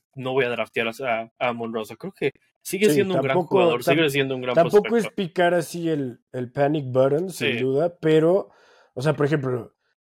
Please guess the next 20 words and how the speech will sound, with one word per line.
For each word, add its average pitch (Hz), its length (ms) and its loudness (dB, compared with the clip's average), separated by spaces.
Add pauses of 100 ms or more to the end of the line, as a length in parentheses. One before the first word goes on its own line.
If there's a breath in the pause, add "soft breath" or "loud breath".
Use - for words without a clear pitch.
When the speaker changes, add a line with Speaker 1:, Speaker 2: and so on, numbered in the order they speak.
(760)
Speaker 2:
em, 117 800 2 (140)
yo 131 360 2
sí 170 160 -4
estoy 143 320 -4
co-, 143 240 -4
o 139 80 -6
sea, 135 220 -2
yo 165 160 2
sí 170 160 0
agarraría 147 480 2
en 143 120 0
este 147 200 0
momento 131 480 -2
a 113 160 -4
Puka 143 280 -2
Nacua 131 840 -2 (480)
y 107 240 -8
a 107 160 0
CeeDee 127 420 -2
Lamb 120 420 4